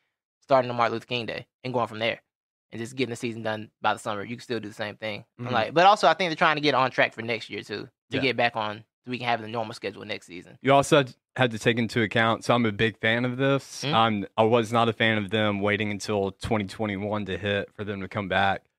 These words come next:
Speaker 2: It's because we're forgetting about those teams that didn't even make the bubble at all. How long have they played without basketball? And,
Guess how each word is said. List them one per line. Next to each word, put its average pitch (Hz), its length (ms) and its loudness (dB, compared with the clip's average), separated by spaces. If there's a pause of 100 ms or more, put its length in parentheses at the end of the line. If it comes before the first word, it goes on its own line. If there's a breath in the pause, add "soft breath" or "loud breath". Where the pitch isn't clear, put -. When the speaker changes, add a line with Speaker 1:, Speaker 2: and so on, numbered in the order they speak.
(120)
Speaker 2:
It's 107 140 -10
because 110 420 0 (460)
we're 123 100 -4
forgetting 127 500 2
about 113 460 6
those 113 240 2
teams 123 380 0
that 107 180 2
didn't 110 220 -4
even 110 200 -2
make 107 160 2
the 101 100 -2
bubble 104 360 0
at 92 100 0
all. 104 400 2 (340)
How 123 180 8
long 113 340 4
have 110 140 -2
they 104 120 4
played 104 240 2
without 98 280 2
basketball? 85 760 -4
And, 135 360 4